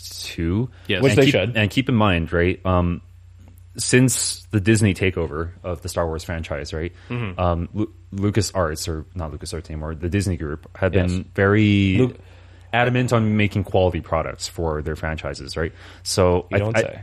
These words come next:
Speaker 1: I think, um, Battlefront two is gonna be a lot more impressive than people are giving it credit for,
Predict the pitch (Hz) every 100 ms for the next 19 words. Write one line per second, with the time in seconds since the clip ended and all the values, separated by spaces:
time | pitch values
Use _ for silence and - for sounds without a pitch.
0 | - - - 123 135 139 123 101 98 101
1 | 95 - 92 87 90 80 76 82 78 76
2 | - 85 120 110 87 78 85 82 - -
3 | - - 87 87 80 71 - 85 95 123
4 | 139